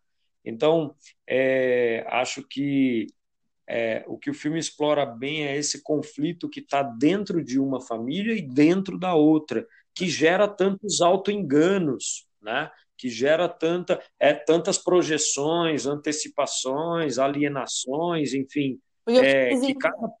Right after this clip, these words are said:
Speaker 2: é, o que
Speaker 1: É, que
Speaker 2: Isso, porque o que dá o estopim pra, pra primeira, o primeiro
Speaker 1: Sim.
Speaker 2: percurso narrativo
Speaker 1: Uhum.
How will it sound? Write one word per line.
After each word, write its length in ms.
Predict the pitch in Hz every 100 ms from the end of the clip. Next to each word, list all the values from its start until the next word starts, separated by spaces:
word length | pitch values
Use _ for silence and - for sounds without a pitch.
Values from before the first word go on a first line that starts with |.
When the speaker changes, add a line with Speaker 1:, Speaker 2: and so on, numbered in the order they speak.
| _ _ _ _ _ -
Speaker 2:
é, 240 | 208 190
o 80 | 196
que 200 | - 262
Speaker 1:
É, 160 | 190 185
que 200 | - - _ _ _ _ _ _ _ _ _ _ _ _ _ _ -
Speaker 2:
Isso, 480 | 214 233 233 -
porque 240 | - - -
o 120 | 220
que 180 | 220 247
dá 300 | 185 226 247
o 100 | 277
estopim 800 | 262 - - 220 - 262 262 285
pra, 460 | 262 202 185 175 170 _ _ _ _ _ _ _ _ _ _
pra 160 | 196 185
primeira, 720 | 190 208 208 233 226 175 165 _ _ _ _ _ _ _ _ _ _ _
o 60 |
primeiro 320 | - 202 226 226 226 196
Speaker 1:
Sim. 160 | -
Speaker 2:
percurso 260 | 233 220 220
narrativo 800 | 202 190 185 175 - 269 226 185 170 170 _ _ _ _ _ _ _ -
Speaker 1:
Uhum. 480 | 127 117 123 139